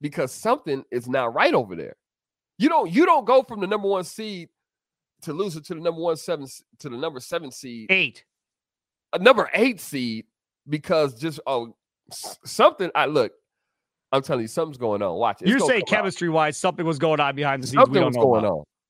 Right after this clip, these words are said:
Speaker 1: You, you could s-, you could see they weren't the sa-, you could see it. I could, I can't even, like, from somebody that has played high level, and I'm looking at that, and I'm, I'm not in their locker room. I think I told, I'm not in their locker room, but something,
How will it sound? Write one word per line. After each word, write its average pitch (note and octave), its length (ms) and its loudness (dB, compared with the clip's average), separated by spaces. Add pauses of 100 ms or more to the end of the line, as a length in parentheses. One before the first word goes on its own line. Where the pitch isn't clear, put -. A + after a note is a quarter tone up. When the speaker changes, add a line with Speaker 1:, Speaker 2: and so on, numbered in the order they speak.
(140)
Speaker 1:
You, C4 180 4
you C4 140 2
could E4 140 2
s-, - 180 -8
you C#4 120 0
could D#4 180 -2
see C#4+ 220 -10
they A#3 140 4
weren't A#3 240 2
the A3+ 80 -10
sa-, G3 140 -8
you B3 120 -2
could C4+ 180 -8
see F4+ 260 -4
it. A3 100 -4
I F#3+ 80 -2
could, - 140 -12 (280)
I F3+ 60 2
can't C4 320 -8
even, G3 120 -8
like, G3+ 180 -2 (480)
from E3+ 160 0
somebody C4 400 0
that F#3+ 240 0
has C3+ 160 -6
played G#3 500 -4 (340)
high A3+ 340 0
level, G3 360 0
and E3+ 100 -2
I'm D#3 160 -2
looking G#3 340 -4
at D#3+ 180 -6
that, D3+ 220 -6
and D#3 80 -10
I'm, D3+ 120 -16 (960)
I'm G3+ 160 0
not G#3 200 0
in G#3 100 4
their E3+ 160 4
locker F3 280 0
room. G#2+ 140 -2
I C#3+ 80 2
think D#3 160 -6
I E3 60 4
told, E3 160 2
I'm D#3+ 80 -2
not G#3+ 160 4
in G#3+ 80 -2
their F#3+ 100 0
locker G#3+ 260 -4
room, G2+ 240 -8 (240)
but B2+ 140 -14
something, B3+ 520 -10